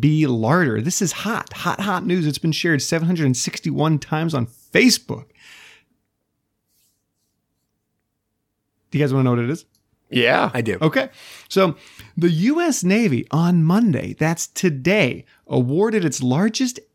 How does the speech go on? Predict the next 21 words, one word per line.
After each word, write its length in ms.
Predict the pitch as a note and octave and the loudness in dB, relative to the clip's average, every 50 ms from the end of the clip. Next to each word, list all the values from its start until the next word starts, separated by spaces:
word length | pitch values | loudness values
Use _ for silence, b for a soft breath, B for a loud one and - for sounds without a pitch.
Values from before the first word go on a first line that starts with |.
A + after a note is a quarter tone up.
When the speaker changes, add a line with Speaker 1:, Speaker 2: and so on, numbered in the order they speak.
| _ _ - | _ _ -2
Speaker 1:
ever 400 | E3 F3 F3+ D3 F3 E3+ E3+ E3+ | 0 0 0 0 -2 -2 -2 -2
shipbuilding 1040 | D3+ - - - - G#3+ A#3 B3 - _ _ _ _ - F3 E3+ E3 D3+ D#3+ D3+ C#3 | -4 -4 -2 -2 0 0 0 -2 -2 _ _ _ _ -2 0 0 2 0 -2 -4 -4
contract 760 | - - - G#3+ G#3 G#3+ G#3+ G#3 - - E3+ C#3 C3 B2+ - | -8 -10 -4 -2 0 2 2 0 0 0 -2 -2 -4 -4 -4
to 80 | C3 B2 | -4 -4
General 760 | A#2 A#2 A#2 C3+ C#3+ E3+ F3+ G3 G#3 G#3+ A3 G#3+ G#3+ G#3+ - | -4 -4 -4 0 2 2 2 4 2 4 2 2 0 -2 -2
Dynamics 800 | - D3+ C3 B2 B2 B2 C3 C#3 D3+ E3 F3+ F#3 F#3 F#3 - - | -2 0 0 2 2 2 2 2 2 0 0 -2 -4 -6 -8 -10
Electric 760 | - C#3 B2+ A#2+ A#2+ C3+ D3+ D#3+ - - - G3 F3 - D3 | -6 -2 -2 0 0 2 0 0 -2 -2 0 0 0 0 -2
Boat 440 | C3 A2+ G#2 A2+ C#3+ D#3+ E3 - - | -12 -10 -2 0 2 2 2 0 -2
for 120 | - C3+ A#2 | -8 -8 -2
construction 760 | - B2 A#2+ A#2+ - - - E3 E3 D#3+ - - G3 F3+ D3 | -2 -2 -2 -2 -4 -4 0 0 0 0 0 0 0 2 4
of, 240 | - B2+ A#2+ B2 A#2+ B B B B B B B | 4 4 2 0 -8 B B B B B B B
guess 260 | - D3+ D#3+ F3+ - - | -2 -2 -2 0 -2 -6
how 280 | - - E3 D3+ D#3 | -6 -2 0 2 2
many 580 | E3 D#3 D3+ D3 C#3+ C3+ B2 A2+ A2 A2 G#2 _ _ _ _ _ _ | 4 4 4 4 2 2 2 0 -2 -4 -8 _ _ _ _ _ _
Virginia 720 | C3+ C3+ C3+ A#2 G#2+ A2 C#3 D3 D3 D#3 D#3 D3+ D#3 D3 _ _ - | 0 0 0 0 0 0 0 2 2 2 2 0 -2 -4 _ _ -18
class 520 | - - D3+ C3+ B2+ B2+ C3 C3 - - - - | -8 -2 -2 0 0 0 0 -2 -4 -8 -10 -10
attack 400 | B2+ - - B2+ A#2+ A#2+ B2 - | -10 -6 -4 -2 -2 -2 -2 -4
submarines? 720 | - - A#2 G#2+ G#2 G2+ G#2 G#2+ - - - - - - - _ _ - C3+ | -4 -2 -2 0 -2 -2 -4 -6 -8 -10 -14 -14 -16 -18 -20 _ _ -12 -2
Guess. 480 | B2 C3+ A#2 - - - - - - - _ _ _ _ _ _ _ _ _ _ _ _ _ _ - | 2 2 2 2 0 -6 -10 -10 -10 -12 _ _ _ _ _ _ _ _ _ _ _ _ _ _ -12
How 160 | - - C3+ D#3+ | -2 0 4 4
many? 420 | E3 D3 A#2+ A2+ - C3+ D3 | 6 4 4 2 -2 -10 -16